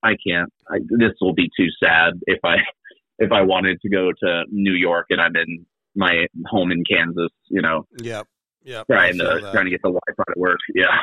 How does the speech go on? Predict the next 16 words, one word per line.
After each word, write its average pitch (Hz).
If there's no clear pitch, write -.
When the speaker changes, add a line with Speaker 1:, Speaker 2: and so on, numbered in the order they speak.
Speaker 2:
I 104
feel 98
that. 98
All 151
right. 139
So 135
we 156
are 165
down 147
to 139
our 120
last 135
three 139
questions. 139
Uh, 107
two, 170